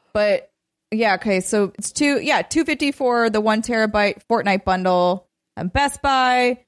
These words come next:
Amazon two hundred twenty-five, Xbox One S one terabyte bundle. It's a strange price 'cause, like, why, why am I paying basically the same for a box that has one option removed? And I don't know why. Like, again,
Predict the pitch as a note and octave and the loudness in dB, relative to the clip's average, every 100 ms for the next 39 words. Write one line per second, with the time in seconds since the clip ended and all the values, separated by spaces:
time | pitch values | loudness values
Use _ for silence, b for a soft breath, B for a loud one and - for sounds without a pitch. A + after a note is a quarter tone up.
0 | - G#3 A#3 A#3 G#3+ G#3 - F#3+ F3 F3+ | -6 -2 0 2 0 0 -2 -2 -2 -2
1 | E3+ E3+ - A#3+ A#3 E3+ G3+ E3+ F3+ F3 | -4 -4 -2 0 2 0 -4 -6 -4 -4
2 | D#3+ F#3 - E3 F3+ D#3+ D#3+ C#4 C#4 C4+ | -2 -2 -2 -6 -2 -2 0 0 2 0
3 | - B - - A#4 - - C4 D4 E4+ | -2 B -2 0 0 -2 -2 0 0 0
4 | - - F#4 - D4 C4 B3+ A3+ C#4+ D4+ | -4 -2 -2 0 -2 0 0 2 0 0
5 | - b b b B3 D4+ F#4 F#4+ F4 E4 | -6 b b b -2 0 0 0 0 0
6 | - D#4+ D#4 C4+ D#4+ F4+ C#4+ C4 A3+ - | -2 0 0 -2 -2 -4 -4 -4 -4 -2
7 | C#4 B3+ A3+ G#3+ A3 - _ _ _ _ | 0 0 0 -2 -4 -8 _ _ _ _
8 | _ _ _ - A3 A3 A3 A3 G#3+ - | _ _ _ -2 0 2 2 2 0 -4
9 | _ _ _ _ _ _ _ _ _ _ | _ _ _ _ _ _ _ _ _ _
10 | _ G#3 G3+ A3+ A#3+ A#3+ - B3 A3+ G#3+ | _ -4 -2 0 0 -2 -4 -2 0 -2
11 | G3 - - G3+ B3 C4+ - A3+ - A3+ | -6 -12 -8 -2 -2 0 -2 -2 0 -2
12 | F#3+ F#3 G#3+ G3+ D3+ - - _ - G3+ | 0 0 2 0 -2 -10 -20 _ 0 2
13 | G#3+ B3+ C4 C4+ A#3+ F#3+ G#3+ G#3+ G#3+ G3+ | 2 0 0 0 -2 0 0 2 2 0
14 | A3+ A3+ - A3 G#3 | 0 0 0 0 0